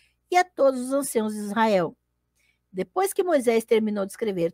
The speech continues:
todas as palavras dessa lei em um livro, ele ordenou aos levitas que transportavam a arca da aliança do Senhor: 'Peguem esse livro da lei e coloquem ao lado da arca da aliança do Senhor, do seu Deus, onde ficará como uma testemunha contra vocês.'"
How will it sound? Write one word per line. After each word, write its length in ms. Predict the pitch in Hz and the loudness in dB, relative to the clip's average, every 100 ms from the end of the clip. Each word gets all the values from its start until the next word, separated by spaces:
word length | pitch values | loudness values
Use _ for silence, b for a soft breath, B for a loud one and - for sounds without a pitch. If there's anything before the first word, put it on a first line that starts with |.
| _ | _
todas 300 | 311 359 311 | -2 -2 0
as 120 | 254 | -4
palavras 460 | - 214 190 175 180 | 2 4 4 2 -4
dessa 240 | 190 233 | -6 -6
lei 380 | 208 220 285 330 - | -2 0 0 -2 -6
em 120 | 208 | -6
um 180 | 277 381 | -6 -4
livro, 480 | 277 254 285 381 440 b b _ | -2 -2 -2 -6 -6 b b _
ele 180 | 247 262 | 4 6
ordenou 600 | 294 381 392 277 302 403 | 4 2 -2 2 2 2
aos 160 | 294 | 0
levitas 500 | 240 226 208 254 330 | 2 0 0 -8 -10
que 120 | - - | -12 -10
transportavam 760 | 277 277 - 262 - 208 233 | -8 -6 -4 -2 2 2 2
a 60 | 233 | 0
arca 240 | 214 233 | 0 -2
da 80 | 233 | -6
aliança 380 | 262 240 240 247 | -4 -4 -4 -6
do 80 | 247 | -6
Senhor: 440 | 294 302 208 175 _ _ _ _ _ - | -6 -2 -2 -4 _ _ _ _ _ 0
'Peguem 440 | 220 240 349 381 | 2 2 0 -6
esse 200 | 339 247 | -6 -4
livro 240 | 208 190 | -4 -4
da 140 | 214 226 | -2 0
lei 360 | 233 233 349 - | 2 2 0 -6
e 80 | 320 | -10
coloquem 640 | - 349 247 262 320 285 | -6 -2 2 2 0 -4
ao 100 | 240 | -4
lado 360 | 220 226 285 277 | 0 0 0 -2
da 140 | 247 | 2
arca 260 | 214 214 233 | 4 4 0
da 100 | 220 | -4
aliança 360 | 226 190 185 208 | -2 -4 -6 -10
do 80 | |
Senhor, 320 | 208 247 214 202 | -10 -6 -4 -4
do 80 | 214 | -6
seu 240 | - 302 | -4 -4
Deus, 400 | 247 247 302 311 | 2 4 4 0
onde 240 | 311 320 | -6 -6
ficará 540 | 320 339 339 277 220 247 b b _ _ | -8 -6 0 2 4 0 b b _ _
como 360 | - 277 285 311 | 2 8 8 6
uma 200 | 311 294 | 0 0
testemunha 800 | 285 269 - 285 269 220 226 233 | 0 -6 0 0 2 -2 -4 -6
contra 460 | - 202 208 208 | -6 -6 -4 -4
vocês.'" 840 | 196 247 - - 214 208 - - | -4 -4 -6 -2 0 0 -4 -12